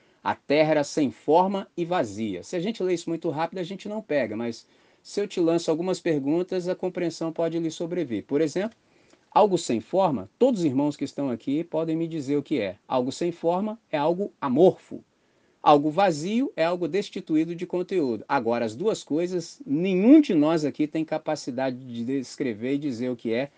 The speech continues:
porque está para além da nossa capacidade de compreensão. O que que é algo sem forma e vazio? Pensa por um instante.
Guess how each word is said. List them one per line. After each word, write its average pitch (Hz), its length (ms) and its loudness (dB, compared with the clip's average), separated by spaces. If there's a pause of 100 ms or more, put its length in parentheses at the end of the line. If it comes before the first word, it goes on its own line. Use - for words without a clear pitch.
(240)
porque 123 220 -2
está 139 240 -2
para 147 240 0
além 135 340 0
da 165 160 0
nossa 143 340 -2
capacidade 123 760 -6
de 120 80 -10
compreensão. 123 800 -6
O 175 100 2
que 285 200 0
que - 140 2
é - 20 6
algo 202 260 6
sem 185 240 -2
forma 175 340 -2
e 170 40 0
vazio? 143 420 -2
Pensa 220 300 -2
por 202 120 -6
um 208 60 -8
instante. 180 420 -10